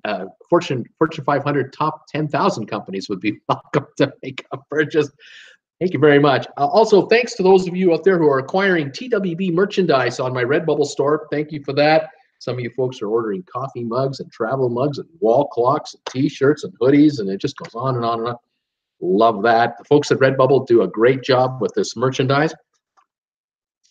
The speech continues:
They handle everything. They handle your order.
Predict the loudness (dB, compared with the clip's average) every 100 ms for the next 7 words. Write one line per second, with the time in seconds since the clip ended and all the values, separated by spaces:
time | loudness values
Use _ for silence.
0 | -16 -6 -6 -2 0 2 2 2 0 0
1 | -2 -2 -4 -2 -2 0 4 6 6 4
2 | 0